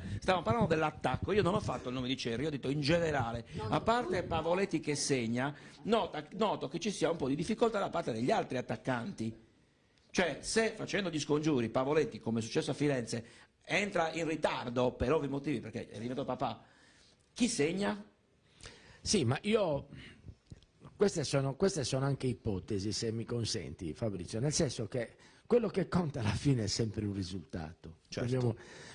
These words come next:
Speaker 3: quindi Pavoletti da, eh, neopapà si è presentato in campo, eh, e ha fatto il gol che ci ha permesso di pareggiare la partita.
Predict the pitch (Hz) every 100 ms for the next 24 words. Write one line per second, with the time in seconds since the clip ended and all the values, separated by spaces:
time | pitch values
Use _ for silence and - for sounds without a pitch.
0 | - 160 113 - 208 196 220 226 196 143
1 | 131 156 143 - 120 127 156 196 147 196
2 | 185 - 208 175 - 185 190 - 170 170
3 | 185 156 180 165 180 - 151 147 160 147
4 | 139 151 143 - - _ _ _ _ _
5 | 120 117 110 104 - _ - 143 127 -
6 | - 143 - 123 117 151 143 131 117 -
7 | - _ _ _ - _ 135 135 120 135
8 | 143 117 113 101 123 113 110 117 104 101
9 | - 92 - 82 -